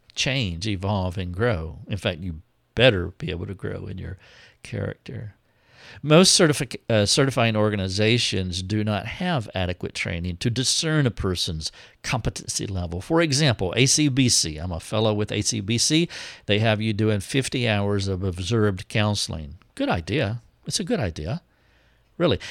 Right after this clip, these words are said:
And what it means is that typically a student will counsel someone, they'll do a counseling session, they'll fill out a report, and they will meet with their supervisor to discuss it at some later date. But that is very problematic.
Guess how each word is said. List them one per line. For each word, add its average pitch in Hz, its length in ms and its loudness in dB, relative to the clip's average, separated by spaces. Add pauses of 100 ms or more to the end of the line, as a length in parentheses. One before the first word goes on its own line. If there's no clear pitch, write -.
And 139 100 6
what 180 80 8
it 151 80 2
means 165 360 2
is 117 220 4
that 117 200 2
typically 139 500 0
a 104 80 0
student 113 420 2
will 90 120 -4
counsel 127 520 2
someone, 113 540 -2
they'll 92 120 0
do 90 100 -2
a 92 60 0
counseling 98 360 -4
session, 131 320 -2
they'll 82 100 -4
fill 87 240 -4
out 87 140 -4
a 80 40 -6
report, 170 460 0 (280)
and 120 140 0
they 120 60 6
will 110 100 4
meet 113 200 0
with 107 100 0
their 98 100 0
supervisor 92 720 -2
to 92 220 -6
discuss - 800 -2
it - 140 -6
at - 180 -10
some 98 420 -2
later 92 600 -4 (140)
date. 87 420 -6 (460)
But 104 200 0
that 127 280 2 (460)
is 87 220 -4
very 92 340 -2
problematic. 80 1000 -8